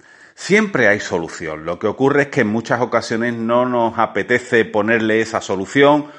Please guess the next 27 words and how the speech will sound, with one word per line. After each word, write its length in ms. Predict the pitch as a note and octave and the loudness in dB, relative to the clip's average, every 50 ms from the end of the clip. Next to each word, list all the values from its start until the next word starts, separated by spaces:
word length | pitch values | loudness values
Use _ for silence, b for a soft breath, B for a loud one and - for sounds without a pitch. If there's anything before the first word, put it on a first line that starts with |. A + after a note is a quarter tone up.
| B B | B B
o 140 | B A#2 A#2 | B 2 2
no 180 | A2+ B2+ B2+ | 4 4 4
vemos 360 | B2 B2+ B2+ B2+ C3+ C3+ C3 B2 | 6 4 4 4 2 0 2 2
la 100 | B2+ A2 | 0 0
manera 400 | G#2 G2 G2 A2 A2+ A2+ A#2+ A#2+ | 0 0 -2 0 2 2 2 2
de 100 | G2+ G2 | 0 -2
hacerlo. 520 | D#2 - - C3+ A2+ F#2 F2 D#2+ C#2 - B B B B B B B B | -6 -4 -2 -2 -2 -2 -4 -10 -12 -14 B B B B B B B B
Esto 240 | B B2 - - F3+ | B -2 0 2 2
es 40 | D#3+ | 2
otra 240 | E3 - A#2 F#2+ | 2 0 0 0
cosa, 420 | - B2+ C3+ - - D2 - - b b b b b b b b | 0 -2 -2 -2 -4 -10 -10 -12 b b b b b b b b
pero 320 | _ - A2 G#2+ G#2+ G#2+ F#2 | _ 0 2 2 2 0 0
casi 300 | - G#2 G2 - - G#2 | -2 -2 -2 -4 -8 -10
siempre 600 | - - C3+ D3 D#3 D#3 D#3+ F3 F#3 F#3 - _ - | -6 -2 -2 -2 -2 -2 -4 -6 -6 -6 -8 _ -4
hay 160 | A#2 A#2 A#2+ | -4 -4 -4
solución 600 | - - C3 A#2+ A#2+ A2 - - A#2 A2+ A#2+ B2+ | -4 -6 -6 -6 -6 -8 -6 -4 -2 -2 -2 -2
para 200 | A2+ A#2+ A2 G#2 G2+ | 0 2 2 2 2
los 100 | G2 F#2 | 0 -2
obstáculos 640 | F#2 F#2 - - A2 G2+ - A2+ A2+ A#2 A#2 A2+ - | -6 -8 -6 -4 -4 -4 -2 0 2 2 2 0 -2
que 180 | - - G2+ | -4 -4 -2
vengan 500 | F#2 F#2+ G#2 G#2 G#2 A#2 A#2+ B2 B2 A#2+ B B B B | -2 -2 -2 0 0 2 2 0 0 -6 B B B B
en 160 | G2+ F#2+ G2 | -8 -6 -6
este 240 | G#2 G#2 - - A2+ | -6 -8 -8 -6 -4
camino 480 | F#2 G2 F2+ F#2 G2 G2+ A2+ A#2 A#2 A#2 B B B | -4 -4 -4 -4 -6 -4 -4 -6 -6 -8 B B B
hacia 260 | F#2+ G2 - - F#2+ | -4 -2 -2 -4 -8
el 80 | D#2 D#2 | -8 -8
éxito. 380 | D#2+ - - - - - _ | -10 -14 -16 -20 -20 -20 _